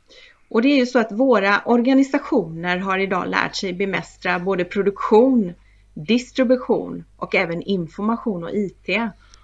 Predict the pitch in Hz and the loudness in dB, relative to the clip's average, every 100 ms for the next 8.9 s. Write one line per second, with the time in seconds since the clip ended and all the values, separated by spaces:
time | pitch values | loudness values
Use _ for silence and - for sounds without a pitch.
0 | _ - 214 226 214 262 254 180 269 240 | _ -6 2 2 4 4 4 2 2 2
1 | 190 214 - 277 196 - 233 185 165 180 | 2 -4 -2 0 0 0 0 0 -2 0
2 | 208 226 220 - 165 - 185 175 175 185 | 2 4 2 -2 -12 -10 -10 -8 -4 -2
3 | 170 - 170 _ _ _ _ 87 - - | -2 -2 -8 _ _ _ _ -12 -10 -2
4 | 202 254 196 165 175 165 - 208 254 254 | 4 4 4 0 -4 -6 -4 0 2 2
5 | 190 - 190 - 220 220 190 165 156 - | 0 -6 -8 -2 0 2 0 -6 -12 -6
6 | 196 185 - 240 202 165 165 220 277 - | -4 -6 -4 -2 -2 -4 -4 0 0 2
7 | 226 170 175 175 - 180 160 - 170 180 | 0 0 -8 -8 -6 -6 -8 -12 -14 -10
8 | 180 175 - - - - - - | -10 -12 -12 -12 -10 -10 -8 -10